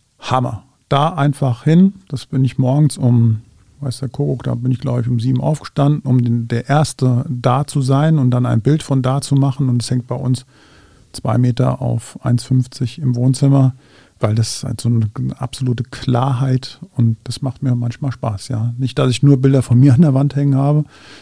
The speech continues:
die ich selbst gemacht habe. Wir haben auch andere, aber das war so ein Highlight-Bild gewesen, wo ich dachte, das will ich an der Wand hängen haben. Obwohl ich zu Stuttgart gar keinen Kontakt habe.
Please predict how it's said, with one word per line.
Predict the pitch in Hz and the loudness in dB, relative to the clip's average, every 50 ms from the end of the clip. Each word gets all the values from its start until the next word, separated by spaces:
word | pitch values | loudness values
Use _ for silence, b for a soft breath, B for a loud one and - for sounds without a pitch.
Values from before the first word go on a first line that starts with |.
| B - | B -6
die | - 143 | -4 -2
ich | 110 | 0
selbst | 143 139 131 - | 0 -2 -2 -2
gemacht | - 147 135 131 120 - | -4 -2 -2 -2 -2 -2
habe. | 139 135 123 | -2 0 0
Wir | 123 | 0
haben | 123 123 120 | 0 0 0
auch | 110 127 | -2 0
andere, | 131 135 147 160 160 151 156 143 | 0 0 2 2 2 0 0 0
aber | 131 127 120 127 123 123 131 135 135 | 0 0 0 2 2 2 2 0 0
das | 123 131 123 - - | -2 -4 -4 -2 -2
war | 127 123 | -2 0
so | 120 131 127 | 2 2 2
ein | 131 127 117 117 110 - | 4 4 2 0 0 -2
Highlight-Bild | 123 117 123 127 123 117 120 - 127 120 117 - | -2 -2 0 0 -2 -2 -4 -4 -4 -4 -4 -4
gewesen, | - 123 117 113 120 113 120 123 | -4 -4 -2 0 0 0 0 0
wo | 117 | -2
ich | 107 - | -2 -4
dachte, | - 120 107 - | -4 -4 -2 -2
das | 123 113 - - | -4 -6 -4 -2
will | 120 117 | -2 -2
ich | 107 127 | -2 -2
an | 113 | -2
der | 110 107 | -4 -4
Wand | 107 110 104 - 127 | -4 -6 -8 -8 -8
hängen | 117 104 107 | -8 -8 -6
haben. | 117 113 113 - _ b b b b | -6 -8 -8 -10 _ b b b b
Obwohl | 135 - 127 107 | -4 -2 0 0
ich | 98 - | 0 -2
zu | - - | -4 -8
Stuttgart | - - - 113 - - 117 104 - | -4 -4 -4 -4 -2 -2 -4 -4 -4
gar | - 110 | -6 -8
keinen | - - 110 104 101 | -6 -4 -2 -2 -2
Kontakt | - - 113 101 - 123 117 - - | -2 -4 -4 -4 -4 -6 -8 -6 -6
habe. | 117 113 110 110 107 | -4 -4 -2 -4 -6